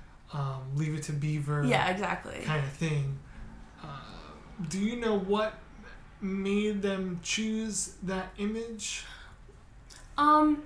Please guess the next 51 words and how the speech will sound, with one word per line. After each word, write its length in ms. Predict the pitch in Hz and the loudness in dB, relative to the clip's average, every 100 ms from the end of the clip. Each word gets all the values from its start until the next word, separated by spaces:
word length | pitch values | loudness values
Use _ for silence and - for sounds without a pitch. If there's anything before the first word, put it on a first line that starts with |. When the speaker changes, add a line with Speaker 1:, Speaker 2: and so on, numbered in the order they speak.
| - | -4
Speaker 2:
well, 520 | 233 294 294 294 - - - - | 4 8 8 6 0 -12 -18 -2
that 340 | 190 226 233 226 | 4 10 10 10
is 120 | 202 | 6
a 40 | |
big 260 | 196 190 - | 6 4 4
part 260 | 185 170 | 4 4
of 140 | 170 165 | 4 4
it. 220 | 165 160 | 2 4
Like, 240 | 165 156 | 2 2
it's 240 | 165 165 - | 2 2 2
the 160 | 156 | 4
Speaker 1:
Mm-hmm. 300 | 170 139 - | 6 6 4
Speaker 2:
generic, 520 | 175 185 170 175 175 170 | 2 4 6 6 4 2
like, 180 | 165 175 | 0 2
you 100 | 175 | 4
look 220 | 202 208 | 4 8
at 180 | 196 190 | 10 10
it 80 | |
and 100 | 180 | 6
you're 120 | 180 175 | 4 4
like, 240 | 170 170 | 4 4
"Okay, 400 | 208 208 160 147 | 0 2 2 4
I've 160 | 151 185 | 4 4
seen 220 | - 175 | 6 4
that 240 | 151 139 - | 4 4 2
face 240 | 143 151 | 0 0
before. 480 | - 156 - 156 151 | -2 -2 4 6 6
Speaker 1:
Yeah. 120 | 143 | 6
Speaker 2:
I've 120 | 170 | 6
seen 240 | - 185 170 | 6 4 4
it 120 | 151 | 4
somewhere." 640 | - 175 160 147 147 156 - | 6 6 8 6 6 4 0
Speaker 1:
Right. 0 | - - - - - | -8 -8 -12 0 6
Speaker 2:
And 200 | 214 214 | 8 8
then, 320 | 208 202 196 - - - - - | 6 6 2 -4 -16 -16 -8 6
I 140 | 196 | 8
mean, 320 | 196 196 196 185 - - - | 8 6 4 2 -4 -8 2
it 180 | 202 196 | 6 6
kind 320 | 214 208 214 | 8 6 6
of 200 | 226 - | 4 0
plays 480 | - 208 196 202 202 - | -4 4 6 8 6 8
off 360 | 165 190 226 180 | 10 10 8 4
of 480 | 156 151 160 - - - - - - - - | 2 2 -2 -6 -12 -16 -18 -18 -18 -18 -8
the 220 | 175 185 | 2 10
algorithm 560 | 170 175 175 170 170 165 | 10 10 8 6 6 4
of 140 | 160 | 2
a 60 | 151 | 2
cult. 500 | - - 233 131 101 | -2 2 4 4 2
Like, 240 | 165 156 | 2 2
you 100 | 170 | 0
get, 400 | 160 180 185 180 | 4 6 6 4